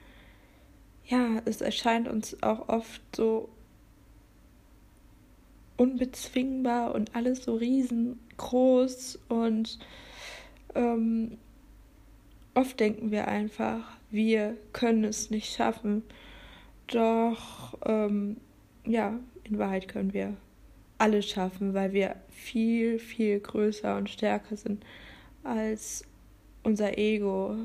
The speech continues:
als die Stimme in unserem Kopf, die uns einreden, einreden will,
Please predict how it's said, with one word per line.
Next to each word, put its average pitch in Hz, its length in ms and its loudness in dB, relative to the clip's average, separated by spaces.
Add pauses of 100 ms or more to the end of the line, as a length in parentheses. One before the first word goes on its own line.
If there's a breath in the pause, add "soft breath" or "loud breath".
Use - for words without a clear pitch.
(200)
als - 600 -6 (140)
die 214 100 -2
Stimme 220 420 0
in 208 120 -6
unserem 208 300 -4
Kopf, - 320 -8
die - 140 -6
uns 202 240 -4 (1160)
einreden, 208 720 0 (300)
einreden 214 640 -2
will, 208 300 0